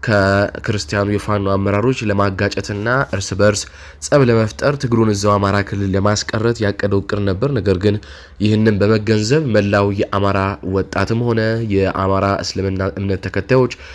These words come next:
እንዲሁም የፋኖ አመራሮች ድንቅ የሚባል እርምጃ ወስደዋል። በተለይ በፋኖ አመራሮች በኩል የተሰጠው መግለጫ እጅግ ልብን የሚያረስ በተለይ የፋኖ የእስልምና እምነት ተከታይ አመራር የሆኑ፣ እ፣ ወጥተው በሚዲያ የሰጡት መግለጫ የ-፣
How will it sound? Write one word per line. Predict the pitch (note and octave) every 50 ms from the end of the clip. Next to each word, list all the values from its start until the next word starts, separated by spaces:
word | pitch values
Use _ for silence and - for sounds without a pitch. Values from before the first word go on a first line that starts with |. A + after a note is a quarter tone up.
| - - -
እንዲሁም | - C#3 B2+ A2 A2+ A2
የፋኖ | A2 G#2 - - A2 G#2 G#2 G#2 G#2
አመራሮች | G#2 G#2 A2 A2+ A#2+ C3 D3 C#3+ C#3+ - G2+
ድንቅ | G2 A2 A2+ A2+ A2
የሚባል | - G2+ G2+ G2+ G2 F#2+ G2+ G2 F#2+
እርምጃ | F#2+ G2+ G#2 G#2+ G#2 G#2+ A#2
ወስደዋል። | A#2 A2+ A2+ A#2+ A2+ A2 G#2+
በተለይ | G2 F#2 A2 G2 G2 F#2
በፋኖ | F#2 F#2 - A2 G#2 G2+ G2+ G2
አመራሮች | F#2+ F#2+ G2 F#2+ F#2+ F#2+ F#2+ F#2 G2
በኩል | G2 G#2+ G#2+ - E3+ F3 F#3 - - - - - - - - -
የተሰጠው | A2+ A2+ - - A#2+ A2+ - A2+ G#2
መግለጫ | A2 G#2+ G#2+ A2 A#2 - - D#3+ D#3
እጅግ | A#2 G2+ G#2+ F#2+ F#2 F#2+
ልብን | F#2 G#2+ G2 F#2 F#2+ G#2 G2
የሚያረስ | G2 G2 G#2+ A2+ A#2+ B2+ D3 C#3+ C#3 C#3 - - - - - - -
በተለይ | - - - A2 G#2 G2+ G2+ G2
የፋኖ | F2+ G2+ F#2+ - G#2+ G2+ G2+ G2 G2+ G2
የእስልምና | G2 G2 F#2+ - - G2+ G2 G2 G2 G2
እምነት | F#2+ F#2+ G2 G2 F#2
ተከታይ | - G2+ - G2 - - G2+
አመራር | F#2 F#2+ G2+ G#2 G#2 G2+ F#2+ F#2+
የሆኑ፣ | F#2+ G2+ G#2 A2 C#3 E3+ - - - - - - - - -
እ፣ | F#2 G2 G2 G2 F#2+ F#2+ F#2 F2 F2 F2+ F#2 F#2 F2+ F2+ - - - - - - - - C2 - -
ወጥተው | F2 F#2+ G2 F#2+ - - G#2 G2
በሚዲያ | F#2+ G2 G2 G#2 G#2 F#2 G2
የሰጡት | F#2+ F#2 F#2+ G#2 F#2+ - - G2+ -
መግለጫ | G2 G2 G#2 G#2+ A2+ A2+ - -
የ-፣ | D3 A#2 G#2